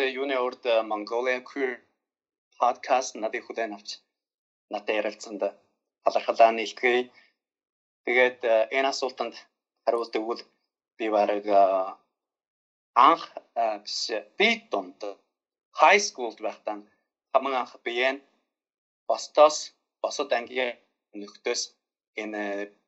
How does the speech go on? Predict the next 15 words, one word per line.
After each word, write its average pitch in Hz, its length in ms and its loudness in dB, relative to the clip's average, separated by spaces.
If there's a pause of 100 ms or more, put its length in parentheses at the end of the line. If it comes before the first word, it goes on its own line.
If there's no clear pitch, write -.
(180)
бэлгийн 147 400 -2
шин 151 220 -4
тэмдэг 139 300 -8
юм 139 200 -2
уу, 135 160 4
эсвэл 120 320 -4
энэ 135 240 -4
талаар 120 280 4 (1120)
босдоос, 127 500 2
э, 117 120 4 (280)
ондоо 127 420 6 (100)
байх 113 220 -4 (360)
шиг - 320 -12 (420)
санаач 123 360 -4 (800)
тэгээд 131 300 -12